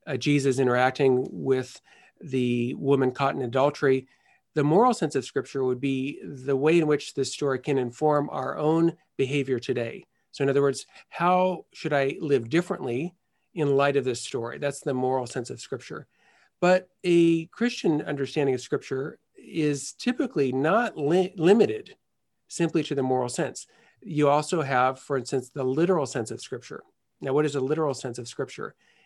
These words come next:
It's what the human author intended to convey by whatever, you know, was written there.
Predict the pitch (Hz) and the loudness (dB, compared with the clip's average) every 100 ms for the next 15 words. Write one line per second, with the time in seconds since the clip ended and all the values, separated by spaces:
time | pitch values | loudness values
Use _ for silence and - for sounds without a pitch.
0 | - 156 147 147 156 170 - 151 131 175 | -6 -4 -4 0 2 2 0 -10 2 4
1 | 175 160 - 135 127 147 143 139 123 - | 4 2 -2 -4 -4 -4 -6 -6 -8 -2
2 | 175 165 - 131 120 117 131 131 123 - | -2 -2 -6 -6 -4 -4 -4 -4 -8 -14
3 | _ _ _ _ _ - 143 135 131 131 | _ _ _ _ _ -10 -2 2 2 2
4 | 127 135 - - 127 123 123 117 - _ | 0 -4 -10 -4 -2 0 -2 -4 -8 _
5 | - - 156 123 117 120 135 165 - - | -20 -12 -6 -4 -2 0 0 0 -4 -10